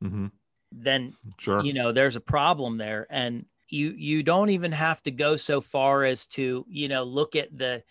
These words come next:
Speaker 2: the seven deadly sins that they
Speaker 1: Mm-hmm.
Speaker 2: talk about. And, and, you know, inside of comparison, two of them, you know, envy and jealousy,
Speaker 1: Mm-hmm.
Speaker 2: but envy,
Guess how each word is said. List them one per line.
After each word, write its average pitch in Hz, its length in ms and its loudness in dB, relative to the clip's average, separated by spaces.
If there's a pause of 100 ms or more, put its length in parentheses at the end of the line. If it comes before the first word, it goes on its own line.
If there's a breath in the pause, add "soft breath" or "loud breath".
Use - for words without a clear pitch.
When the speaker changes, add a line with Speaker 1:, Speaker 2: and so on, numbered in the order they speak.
(220 soft breath)
Speaker 2:
the 135 80 -8
seven 170 520 0
deadly 165 420 2
sins 139 540 -2
that 117 180 2
they 123 80 0
Speaker 1:
Mm-hmm. 120 80 4
Speaker 2:
talk 127 320 2
about. 113 260 2
And, 117 160 -4
and, 131 300 -6
you 156 100 -4
know, 139 140 0
inside 214 480 2
of 156 60 0
comparison, 143 840 -2 (460 soft breath)
two 254 260 6
of 120 200 4
them, 107 280 -6 (200)
you 123 120 -4
know, 127 320 0
envy 185 460 2
and 139 120 0
jealousy, 135 720 0 (280)
Speaker 1:
Mm-hmm. 107 180 -4 (280)
Speaker 2:
but 135 180 0
envy, 160 520 2